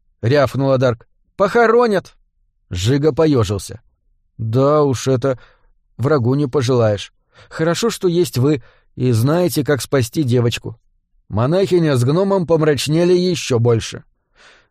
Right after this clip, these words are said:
"Ну да", кисло промямлила Дарк. "Пошли уже". "Нет, погодите,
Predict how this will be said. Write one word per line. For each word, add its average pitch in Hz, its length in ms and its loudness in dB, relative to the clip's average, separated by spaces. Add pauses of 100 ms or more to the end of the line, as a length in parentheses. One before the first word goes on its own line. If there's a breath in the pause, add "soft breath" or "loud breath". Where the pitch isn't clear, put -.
(120)
"Ну 180 280 -2
да", 127 400 0 (460)
кисло 156 340 2
промямлила 139 680 2
Дарк. 117 340 -2 (360 soft breath)
"Пошли 233 320 -2
уже". 110 300 -2 (460)
"Нет, 175 260 -2 (180)
погодите, 170 600 -2